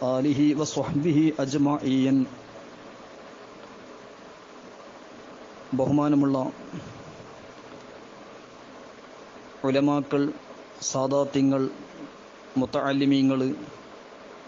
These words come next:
മുഅ്മിനീങ്ങൾ, പ്രത്യേകിച്ചും ദാറുൽ ഇഫ്താഇൽ അസ്ഹരിയുടെ ഖാദിമീങ്ങൾ,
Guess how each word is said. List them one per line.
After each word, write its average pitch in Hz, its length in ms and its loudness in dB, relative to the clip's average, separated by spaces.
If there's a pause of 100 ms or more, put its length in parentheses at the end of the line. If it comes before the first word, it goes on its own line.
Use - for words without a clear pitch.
(1600)
മുഅ്മിനീങ്ങൾ, 143 580 4 (1300)
പ്രത്യേകിച്ചും 139 640 2 (640)
ദാറുൽ 135 440 2
ഇഫ്താഇൽ 139 500 0 (120)
അസ്ഹരിയുടെ 131 540 2 (320)
ഖാദിമീങ്ങൾ, 127 600 2